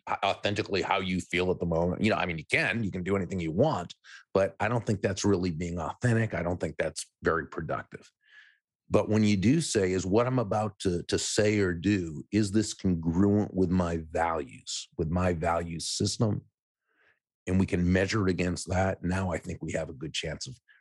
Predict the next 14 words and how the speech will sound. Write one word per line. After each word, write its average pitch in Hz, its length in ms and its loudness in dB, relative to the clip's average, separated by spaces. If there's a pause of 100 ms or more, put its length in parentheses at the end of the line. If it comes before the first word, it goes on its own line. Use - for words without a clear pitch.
(100)
really 87 240 0
showing 76 360 -4
up - 160 -10
authentically. - 580 -14 (1700)
And 123 140 4
then 139 100 4
law 127 200 4
number 165 240 0
five 92 640 0 (120)
is 82 220 0
the 80 100 -2
law 92 560 2
of 80 360 0 (120)
receptivity. - 1300 -2